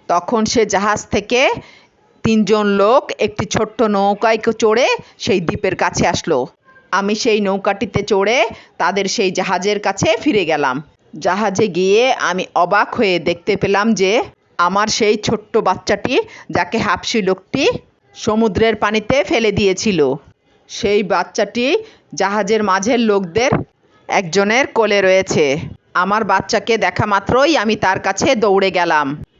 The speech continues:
এবং তাকে কোলে নিয়ে আদর করলাম, চুমু খেলাম এবং তাদের বললাম যে, "এটা আমার বাচ্চা, এই বাচ্চা এখানে কিভাবে এলো?" তখন জাহাজের লোকজন বলতে লাগলো যে,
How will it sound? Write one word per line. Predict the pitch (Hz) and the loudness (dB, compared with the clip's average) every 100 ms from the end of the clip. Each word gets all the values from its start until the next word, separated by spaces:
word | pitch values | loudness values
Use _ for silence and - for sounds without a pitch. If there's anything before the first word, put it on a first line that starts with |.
| _ | _
এবং | 180 185 214 | -2 0 -2
তাকে | 220 196 202 - | 0 -2 -2 -2
কোলে | 214 220 208 | 0 0 0
নিয়ে | 208 214 240 - | 0 0 0 -2
আদর | 175 185 185 208 | 0 0 2 0
করলাম, | - 208 208 208 269 | 0 0 2 2 2
চুমু | 285 254 220 214 | 0 0 0 0
খেলাম | - 202 165 147 156 - - _ | 0 2 2 0 -4 -10 -20 _
এবং | - 170 196 240 | -6 -2 0 0
তাদের | 208 185 214 202 | 0 2 0 0
বললাম | 190 202 208 247 | 0 2 2 2
যে, | 196 208 | 2 2
"এটা | 233 196 196 214 - | 2 0 0 -2 0
আমার | 185 208 220 | 0 2 2
বাচ্চা, | 208 - - - 160 123 - - _ _ - | 2 0 -2 0 0 0 -6 -18 _ _ -4
এই | 190 | -2
বাচ্চা | 180 175 190 - 240 285 | 0 0 -2 0 2 2
এখানে | 226 - 202 196 | 2 0 -2 -4
কিভাবে | 214 208 202 214 - | -2 0 0 0 0
এলো?" | 175 160 131 151 - _ _ 165 | 2 4 2 -2 -12 _ _ -4
তখন | 175 226 208 | -2 0 0
জাহাজের | 180 175 185 202 254 | 0 0 0 2 2
লোকজন | 254 208 190 196 196 | 4 2 0 -2 0
বলতে | 185 180 208 | -2 0 0
লাগলো | 185 180 180 226 | 2 2 2 2
যে, | 214 208 214 | 2 2 0